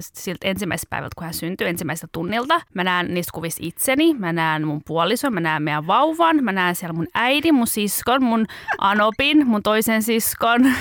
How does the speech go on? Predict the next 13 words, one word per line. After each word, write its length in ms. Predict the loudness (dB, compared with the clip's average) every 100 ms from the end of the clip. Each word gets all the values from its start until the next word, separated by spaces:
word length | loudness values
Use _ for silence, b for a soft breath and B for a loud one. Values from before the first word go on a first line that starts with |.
| B B -2 B B B B -4
Öö, 500 | 0 2 4 4 2
mä 100 | 2
näen 140 | 2 0
siellä 160 | 0
paljon 220 | 2 2
muita 240 | 2 2 2
ihmisiä 340 | 2 0 -2
kuin 140 | -2 0
vaan 140 | 0
me. 220 | 0 -4 -2
Kuulostaa 360 | 0 2 2 0
erittäin 340 | 0 0 -4
tutulta. 480 | -4 -10 -6 -2